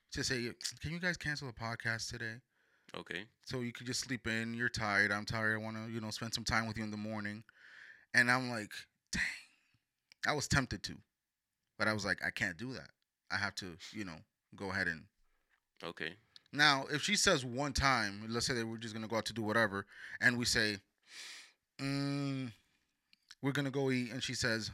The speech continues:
Speaker 1: "Oh, I want you to stay." Once, maybe. But if it's, like, every single time that we're gonna go out, it's, "Oh, I want you to stay, I want you to stay." I'm like, "Wait, baby, baby, baby, hold on." I, I, I talked to him. He took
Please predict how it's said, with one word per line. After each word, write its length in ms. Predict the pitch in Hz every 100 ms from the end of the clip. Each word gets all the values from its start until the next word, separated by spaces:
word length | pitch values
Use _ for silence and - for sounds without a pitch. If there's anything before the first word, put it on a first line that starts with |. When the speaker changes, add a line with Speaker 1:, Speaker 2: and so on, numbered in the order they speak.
| -
Speaker 1:
"Oh, 100 | 139
I 60 |
want 180 | 143 135
you 60 | 135
to 80 |
stay." 340 | 117 113 85 87 _ _ _ _ _ -
Once, 680 | 135 165 131 95 - - - _ _ _ _ _ _
maybe. 320 | - 113 104 104
But 140 | 117
if 120 | 151
it's, 120 | 226
like, 160 | 190 151
every 260 | - 190 208
single 220 | - 202
time 200 | 160 190
that 80 | 180
we're 140 | 151
gonna 180 | 160 170
go 180 | 156 147
out, 240 | 143 165 - -
it's, 140 | 170 156
"Oh, 80 | 160
I 80 |
want 240 | 156 160 151
you 60 |
to 60 | 143
stay, 140 | -
I 40 | 147
want 200 | 147 -
you 60 |
to 60 | 139
stay." 100 | 143
I'm 120 | 131 135
like, 180 | 104
"Wait, 160 | 107 127
baby, 240 | 110 104 90
baby, 260 | 110 92
baby, 220 | 90 101 87
hold 200 | 104 104
on." 240 | 127 87 _ _ _ _ _ _ -
I, 80 | - - _ _ _ _ _ -
I, 100 | 117 - -
I 80 | 123
talked 340 | 120 131 139 -
to 60 |
him. 260 | 117 110 113 _ _ -
He 120 | 123
took 320 | - 147 -